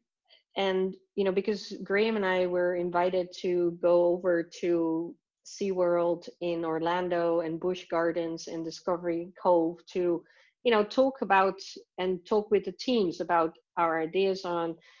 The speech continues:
environmental enrichment and animal training and choice and control and animal welfare, uh, as a whole. And so we did presentations there, we engaged with the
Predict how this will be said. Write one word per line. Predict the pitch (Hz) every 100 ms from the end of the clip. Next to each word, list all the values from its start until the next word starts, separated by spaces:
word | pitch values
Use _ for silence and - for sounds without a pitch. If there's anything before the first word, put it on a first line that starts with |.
| _ _ _
environmental | 185 180 180 175 175 180
enrichment | 180 185 - 185 180
and | 175
animal | 175 175 180
training | 180 190 180 180 175
and | 170
choice | 175 180 175
and | 180
control | 175 175 175 175 175
and | 170
animal | 175 165 165
welfare, | 165 170 - 175 165 160 - _ 180
uh, | 170 165 -
as | 170 165
a |
whole. | 165 - 233 190 175 175 -
And | 175 170 175
so | 180
we | 175
did | 175 175
presentations | - 165 - - 202 208 208 196 190
there, | 190 185
we | 175
engaged | 170 170 165 180 175 180 170 -
with | 175
the | 165